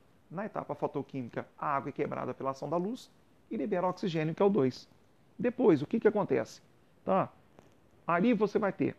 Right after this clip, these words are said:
no segundo retângulo, reações de escuro. É a, a etapa química, onde vai ter absorção do C O dois, tá? Que é absorvido na etapa química, lá no estroma, pra depois ter a produção de quê? Vai ocorrer o ciclo de Calvin-Benson,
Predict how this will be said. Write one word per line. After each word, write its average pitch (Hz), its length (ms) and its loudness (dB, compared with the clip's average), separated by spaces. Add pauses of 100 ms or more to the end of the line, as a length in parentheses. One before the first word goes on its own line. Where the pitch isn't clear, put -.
no 233 200 2
segundo 160 380 -2
retângulo, 127 480 -2 (420)
reações 180 760 -8 (240)
de 165 80 -10
escuro. 147 460 -8 (420)
É 143 240 -8
a, 160 140 -2
a 156 60 -4
etapa - 280 -6
química, - 480 -8 (400)
onde 208 200 -4
vai 165 140 -2
ter 135 140 -4
absorção 139 600 -4 (240)
do 147 180 -2
C - 280 -6
O 117 120 -2
dois, 180 540 -6 (440)
tá? 156 160 -2
Que 131 120 -8
é 123 40 -2
absorvido 143 520 0
na 156 80 -8
etapa 151 320 -8
química, 165 420 -6
lá 120 140 -6
no 135 100 -6
estroma, 165 500 -6 (440)
pra 170 120 -2
depois 170 440 -2
ter 143 160 0
a 131 60 -2
produção 156 500 -4
de 220 100 -4
quê? 139 240 0 (140)
Vai 156 200 0
ocorrer 156 440 0
o 139 80 -2
ciclo - 580 -4
de 135 140 -8
Calvin-Benson, 143 1120 -4